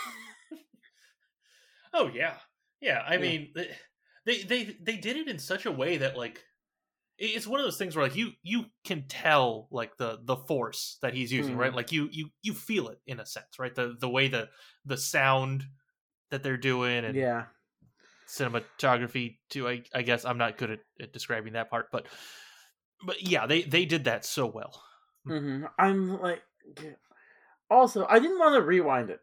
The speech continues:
Speaker 1: 'cause it <laughs> was, frankly, it's disturbing to me.
Speaker 2: Mm-hmm. Yes.
Speaker 1: But, like, that seemed like it, the actor was there. It was either really good, um, dummy work or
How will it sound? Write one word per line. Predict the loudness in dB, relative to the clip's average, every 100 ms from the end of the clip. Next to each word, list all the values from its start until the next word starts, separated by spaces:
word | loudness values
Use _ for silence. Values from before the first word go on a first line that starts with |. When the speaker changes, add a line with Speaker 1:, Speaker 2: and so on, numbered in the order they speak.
| 0
Speaker 1:
'cause | 0
it | 2
<laughs> | -2 2 4
was, | 4 0
frankly, | 0 2 4 0
it's | 4
disturbing | 4 4 2 -2
to | -10
me. | -12 -14 -12 -10 -12 -10
Speaker 2:
Mm-hmm. | -8 -8 -10 -12 -12
Yes. | -12 -14 -20 -20 _ _ -16 4
Speaker 1:
But, | 6 8 4 -2
like, | -2 -2 -2 -10 4
that | 6 8
seemed | 6 6
like | 4
it, | 2 0
the | 2 2
actor | 2 2 2 2
was | 4 2 -2
there. | -6 -6 -8 -16 _ 4
It |
was | 6
either | 6 4
really | 4 0
good, | 0 -2 -2 -4 -4 2
um, | 4 4
dummy | 6 6 6
work | 4 0 0 -6 -8 -16 -20 _
or | 6 10 10 10 8 6